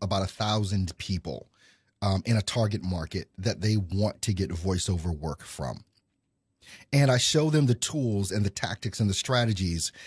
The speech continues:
in order to send out those emails and how to follow up with those emails. It's a whole system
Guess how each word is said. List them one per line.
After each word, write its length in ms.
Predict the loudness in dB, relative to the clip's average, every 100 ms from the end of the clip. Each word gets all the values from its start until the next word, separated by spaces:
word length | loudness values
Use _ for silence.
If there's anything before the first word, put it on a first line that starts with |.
| -8 2
in 120 | 4
order 160 | 4
to 120 | 2 0
send 340 | 2 2 4
out 220 | 4 4
those 220 | 4 2 2
emails 600 | 2 2 0 -2 -6 -2
and 100 | -2
how 220 | 0 0
to 120 | -2 -4
follow 560 | -2 2 4 4 4
up 220 | 2 2 -4
with 260 | -2 -2
those 260 | 0 -2 -2
emails. 640 | 0 0 0 -2 -8 -10 -12 _ _ -12
It's 100 | -8
a 60 |
whole 220 | -4 -2 -2
system 580 | 0 -2 -2 -4 -6